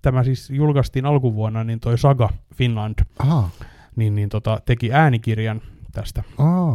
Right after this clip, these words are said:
Speaker 2: okei.
Speaker 1: Ääni- ja tota, e-kirjan tästä setistä.
Speaker 2: No aivan.
Speaker 1: Niin, niin tota, että se on ikään kuin sillä lailla, että se on niinku koko aika se, niinku ikään kuin se käyrä, aina kun jotain pientä tapahtuu, niin se vähän niinku se
Speaker 2: Mm,
Speaker 1: käyrä,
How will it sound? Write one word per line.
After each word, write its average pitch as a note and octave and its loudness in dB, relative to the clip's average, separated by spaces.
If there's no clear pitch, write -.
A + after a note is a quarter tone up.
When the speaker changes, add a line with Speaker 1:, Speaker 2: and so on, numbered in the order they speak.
Speaker 2:
okei. E3+ -6
Speaker 1:
Ääni- B2+ 6
ja G#2 2
tota, A2 -4
e-kirjan A2+ -2
tästä A#2 -8
setistä. - -4
Speaker 2:
No C#3 4
aivan. C#3 0
Speaker 1:
Niin, A#2+ 2
niin A2 0
tota, A2 -2
että B2+ 2
se D#3 6
on D3 6
ikään C#3 4
kuin C3 2
sillä C#3+ -2
lailla, C3+ 2
että B2 -2
se C#3+ 4
on C#3+ 4
niinku D3+ 2
koko E3 4
aika C#3+ 4
se, B2+ 0
niinku B2+ -8
ikään C#3 0
kuin C#3 4
se C#3 0
käyrä, D3+ 6
aina E3+ 4
kun D#3 2
jotain C#3+ 2
pientä C#3+ 0
tapahtuu, C3 -2
niin G#2+ -8
se A2+ -2
vähän A#2 -2
niinku B2 -6
se A#2+ 4
Speaker 2:
Mm, C3+ 10
Speaker 1:
käyrä, C#3 6